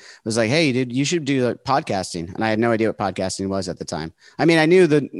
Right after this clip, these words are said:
I knew what it was, but not really, you know, I was like, "Oh, I've heard of it."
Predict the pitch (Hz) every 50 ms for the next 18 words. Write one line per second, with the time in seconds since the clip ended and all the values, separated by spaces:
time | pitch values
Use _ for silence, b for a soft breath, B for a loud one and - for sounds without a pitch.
0 | - - 175 196 202 175 135 120 127 127 127 101 131 131 127 127 117 120 - 110
1 | 107 95 - _ 135 151 175 - 76 98 92 85 78 78 85 101 113 104 98 95
2 | 98 104 101 92 - 101 95 85 90 127 123 113 98 117 117 113 110 110 101 110
3 | 107 -